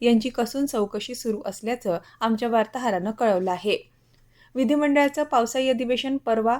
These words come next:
अर्थात गुरुवारपासून सुरू होत आहे. या पार्श्वभूमीवर विधान परिषदेच्या उपसभापती डॉक्टर नीलम गोऱ्हे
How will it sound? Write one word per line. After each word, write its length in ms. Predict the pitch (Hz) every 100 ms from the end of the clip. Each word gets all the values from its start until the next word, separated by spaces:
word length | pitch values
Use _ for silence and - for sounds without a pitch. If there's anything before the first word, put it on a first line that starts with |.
| -
अर्थात 280 | 220 220 247
गुरुवारपासून 720 | 214 233 220 254 254 226 233
सुरू 240 | 233 208 202
होत 100 | 202 196
आहे. 240 | 190 214 294 - - 240
या 100 | 240
पार्श्वभूमीवर 800 | 240 233 277 247 262 262 285
विधान 300 | 262 220 247
परिषदेच्या 580 | 254 240 233 240 240 262 -
उपसभापती 680 | 226 226 220 226 220 220 254
डॉक्टर 280 | 214 -
नीलम 380 | 220 214 196 226
गोऱ्हे 400 | 214 196 196 226